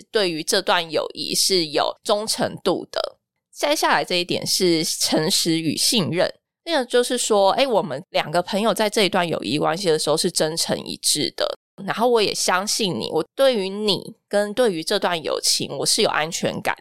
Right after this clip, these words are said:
的。我大概可以预测出来说，诶，我有什么状况的时候，你可能会怎么样，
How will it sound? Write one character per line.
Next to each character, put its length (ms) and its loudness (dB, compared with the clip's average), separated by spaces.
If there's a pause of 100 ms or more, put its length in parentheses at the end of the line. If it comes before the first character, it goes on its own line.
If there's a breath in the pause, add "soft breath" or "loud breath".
的。 220 -4 (320)
我 80 0
大 80 -4
概 120 4
可 140 -4
以 60 2
预 160 0
测 200 2
出 200 0
来 180 4
说， 260 0
诶， 100 2
我 180 0
有 80 4
什 120 -4
么 100 -2
状 220 0
况 200 -2
的 100 -6
时 120 -2
候， 80 2
你 100 -8
可 160 -4
能 140 -6
会 160 -2
怎 180 -4
么 80 -10
样， 240 -2